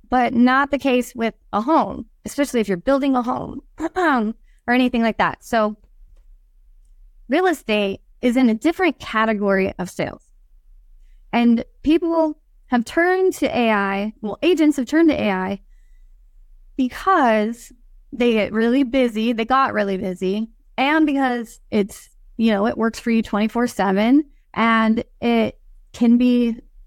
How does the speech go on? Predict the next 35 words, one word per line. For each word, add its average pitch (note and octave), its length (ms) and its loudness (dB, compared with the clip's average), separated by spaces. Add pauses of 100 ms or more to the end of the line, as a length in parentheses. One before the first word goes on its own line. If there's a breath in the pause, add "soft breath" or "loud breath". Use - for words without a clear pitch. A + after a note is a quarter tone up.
very A#3+ 320 2
helpful, A#3+ 640 0
it C4 120 0
can G#3 140 -6
be G3 100 -4
cheap, A#3 520 -2
it G#3 100 -2
can, G#3 320 -2
it A3 60 -6
can C4 160 2
do C4+ 100 0
a C#4 40 4
lot A#3 220 2
of G#3+ 100 -2
things, G#3+ 360 -2
right? G3+ 220 -4
But G#3 160 -4
A D4 160 0
I D4+ 180 0
phone A#3+ 300 -4
calls B3 240 0
is G3+ 80 -8
something G#3 360 -4
I'm F#3+ 360 -6 (180)
vehemently F#3 800 -2 (440)
against. - 560 -2 (220)
It's B3 220 -2
not F#3+ 240 -2
authentic. C#4+ 640 0 (480)
I G#3+ 120 2
don't G#3 240 0
care, G3 640 0
um, F#3+ 460 -2 (440)
you G#3 140 0
know, F#3 300 -2